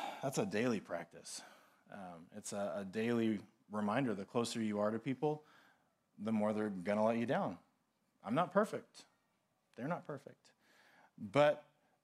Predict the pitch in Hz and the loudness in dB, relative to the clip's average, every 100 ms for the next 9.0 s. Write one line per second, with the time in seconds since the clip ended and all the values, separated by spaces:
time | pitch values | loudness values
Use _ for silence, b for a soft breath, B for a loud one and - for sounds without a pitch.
0 | _ _ _ _ _ _ 110 113 117 135 | _ _ _ _ _ _ 0 2 4 4
1 | 151 165 143 110 202 151 120 156 156 156 | 6 4 4 0 2 4 2 2 4 6
2 | 139 131 123 123 160 131 - 117 104 110 | 6 4 4 4 4 4 4 2 4 2
3 | 104 120 92 87 85 80 78 78 101 107 | 2 0 -2 -6 -10 -14 -16 -12 -12 -8
4 | 107 120 107 113 92 - 87 101 120 - | -6 -6 -2 2 2 0 -6 -6 -6 -10
5 | - 113 95 104 - - _ b b b | -6 -2 0 0 -2 -18 _ b b b
6 | b b b _ - 117 113 110 113 135 | b b b _ 0 2 2 0 2 4
7 | 127 - 98 123 107 87 101 147 98 85 | 4 0 -2 0 0 -2 0 0 -2 -2
8 | 82 80 92 - _ - 113 131 - | -8 -12 -14 -20 _ 0 2 2 0